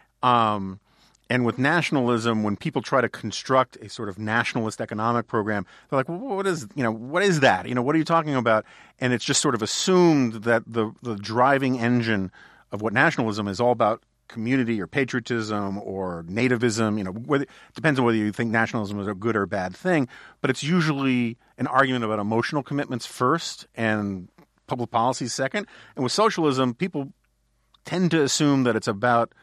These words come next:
public policy commitments first, and then only under rigorous interrogation will they admit that part of it is actually just as emotionally driven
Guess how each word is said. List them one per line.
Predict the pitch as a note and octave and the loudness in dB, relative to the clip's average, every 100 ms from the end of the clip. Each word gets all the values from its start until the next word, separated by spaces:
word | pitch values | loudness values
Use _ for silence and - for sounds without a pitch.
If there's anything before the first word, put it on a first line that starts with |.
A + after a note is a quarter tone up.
| _ _ _ | _ _ _
public | D3 C3 | 0 2
policy | C3 D3 D#3+ A#2+ | 4 4 2 -2
commitments | B2 A#2+ A2+ G2+ | -2 -2 -4 -8
first, | - - D#3+ C3+ - - - _ - - _ - | -6 2 4 4 0 -12 -20 _ -20 -20 _ -2
and | C3 B2 | 0 0
then | B2 C#3 C3+ | 2 2 2
only | C#3 D3 D#3+ E3 D3 C#3 - - | 2 4 4 4 2 0 -4 -6
under | C3 A#2+ | -4 -2
rigorous | A2 A2 G#2+ A2+ C#3+ C3+ C3 A#2+ - - - _ - _ | -2 -4 -4 2 4 4 2 2 0 -10 -14 _ -20 _
interrogation | B2+ A2 C3+ A2+ A#2+ B2+ - G#2+ | -8 0 2 4 4 2 0 -2
will | G#2 | 0
they | G#2+ | 0
admit | G#2 G2+ B2 A#2+ | 0 0 0 0
that | - - | -6 -14
part | - C#3 C3 | -2 2 2
of | A2+ | 0
it | G2+ | -4
is | F#2 | -4
actually | G2+ A#2 - A2+ G#2 | -4 -4 -4 -4 -4
just | G2 C#3 C3+ - | -2 2 2 0
as | A#2+ | -2
emotionally | A2 G#2 A2+ - A#2+ G#2 G#2+ | 0 0 -2 -2 -2 -2 -4
driven | F#2 A2 G#2 G#2 F#2 | -2 -2 0 -2 -6